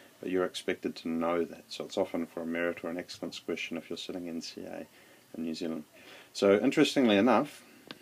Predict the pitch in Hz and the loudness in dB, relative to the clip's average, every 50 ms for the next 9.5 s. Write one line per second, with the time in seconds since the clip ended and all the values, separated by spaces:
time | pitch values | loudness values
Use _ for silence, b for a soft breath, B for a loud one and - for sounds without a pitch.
0 | B B B B B B B B 98 85 87 85 87 95 110 117 113 - - 107 | B B B B B B B B -6 -4 -2 0 2 4 4 4 4 2 0 -2
1 | 101 98 92 - - - 101 113 123 127 - - 90 87 90 123 143 147 - _ | 0 0 0 0 0 2 4 4 4 4 2 0 0 0 2 0 0 -4 -10 _
2 | _ _ _ _ _ B B B B B B B B B B B B B - - | _ _ _ _ _ B B B B B B B B B B B B B -16 -16
3 | _ - - 92 90 90 87 87 - - 123 123 120 107 104 107 104 101 95 87 | _ -4 0 2 2 2 2 0 2 4 6 6 6 6 4 4 4 4 2 2
4 | 95 90 104 101 98 92 92 90 85 85 82 98 104 123 156 180 165 151 - - | 0 2 4 4 4 4 2 -2 -6 -2 2 4 4 4 4 2 -2 -8 -16 -20
5 | - _ _ _ _ B B B B B B B B B - - - 87 87 98 | -20 _ _ _ _ B B B B B B B B B -14 -10 -6 0 2 4
6 | 113 117 98 107 95 90 90 82 - 101 101 101 95 87 82 - - 98 107 135 | 6 6 6 6 4 4 2 0 0 2 2 4 2 2 0 0 2 2 2 2
7 | 156 156 - - - - - - - - _ - B B B B B B B - | 2 0 -4 -8 -16 -20 -20 -20 -20 -20 _ -20 B B B B B B B -20
8 | - - - 92 92 90 90 90 90 90 87 92 95 - - - - - - 104 | -16 -10 -6 -4 -2 0 0 0 0 0 -2 -4 -6 -8 -12 -18 -20 -16 -12 -10
9 | - - 107 101 98 98 98 98 95 | -4 0 2 4 6 6 6 4 2